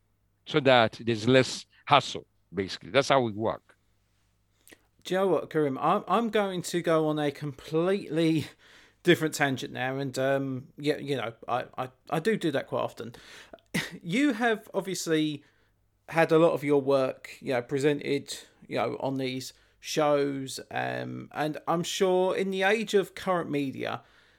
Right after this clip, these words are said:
Speaker 2: you do know that there is a lot of people who do like to voice their opinion on said shows, and I'm, I've got to ask, if you have anything that goes out, like, on radio, or if you have anything that's done on a video production,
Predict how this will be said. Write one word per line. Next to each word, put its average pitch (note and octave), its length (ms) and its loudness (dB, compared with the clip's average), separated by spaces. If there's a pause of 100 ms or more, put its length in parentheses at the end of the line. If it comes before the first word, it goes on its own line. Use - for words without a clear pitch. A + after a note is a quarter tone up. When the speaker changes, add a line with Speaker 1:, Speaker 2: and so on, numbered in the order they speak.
(120)
Speaker 2:
you D3 200 -8
do F3+ 220 2
know D3 220 2
that D3 160 -6
there D#3+ 140 4
is D#3 100 -2
a E3 60 2
lot F3 140 4
of - 80 -4
people D3 360 -4
who D3 140 -2
do D3+ 260 0
like C#3+ 220 0
to D3 160 -4
voice D3+ 300 2
their D#3 200 2
opinion C#3+ 720 -4
on B2+ 460 -4 (420)
said - 360 -6
shows, A#2 560 -4
and C3 260 -6 (380)
I'm, D#3+ 180 2 (160)
I've E3+ 160 2
got - 160 4
to F#3 60 6
ask, D3 420 4
if C4 220 -4
you B3 160 -4
have G#3+ 180 2
anything G3+ 320 2
that F3+ 160 -4
goes E3 380 4
out, D#3 300 4 (360)
like, A#2 240 -2
on E3 180 -2
radio, D3 540 2
or B2+ 120 -2
if - 120 -10
you C3+ 60 -8
have D3+ 180 0
anything C#3 340 -2
that's - 180 -8
done C#3 220 0
on C3 140 -4
a C3 40 -10
video C#3 300 0
production, A#2+ 680 -6